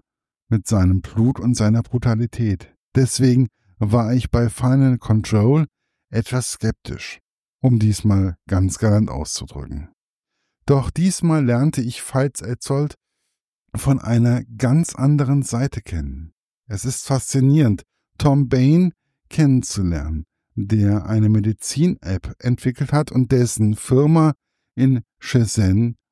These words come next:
und Hamburg sitzt und die sämtliche Vitalwerte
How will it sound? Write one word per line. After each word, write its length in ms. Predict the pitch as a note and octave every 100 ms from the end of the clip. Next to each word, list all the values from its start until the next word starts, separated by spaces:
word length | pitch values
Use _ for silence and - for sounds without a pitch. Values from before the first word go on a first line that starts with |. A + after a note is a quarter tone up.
| -
und 260 | C3+ C3+
Hamburg 440 | G#2 G2 F#2 F#2 -
sitzt 540 | - - - - - _ _ _ _ _ _ _ _ _
und 580 | - C3 A#2+ A#2+ - -
die 280 | A2+ G#2 A#2
sämtliche 840 | F2+ - C3 D3+ F3 - B2+ A2+
Vitalwerte 920 | G#2 G#2 A2+ A2 D3 C3+ A#2+ B2 -